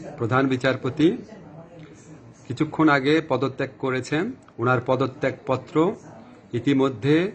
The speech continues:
আইন মন্ত্রণালয়ে এসে পৌঁছেছে। এটা উপযুক্ত প্রসেসিংয়ের জন্য আমরা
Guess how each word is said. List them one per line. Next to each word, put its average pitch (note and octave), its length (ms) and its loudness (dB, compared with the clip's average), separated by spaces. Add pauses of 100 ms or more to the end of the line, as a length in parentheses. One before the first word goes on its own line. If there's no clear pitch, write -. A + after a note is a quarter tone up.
(500)
আইন C3 400 2 (420)
মন্ত্রণালয়ে B2 680 0 (120)
এসে A2+ 160 -6
পৌঁছেছে। B2 520 0 (1200)
এটা A#2+ 240 0 (200)
উপযুক্ত B2+ 480 -4
প্রসেসিংয়ের D3+ 680 0
জন্য D3+ 240 0 (340)
আমরা B2+ 340 -2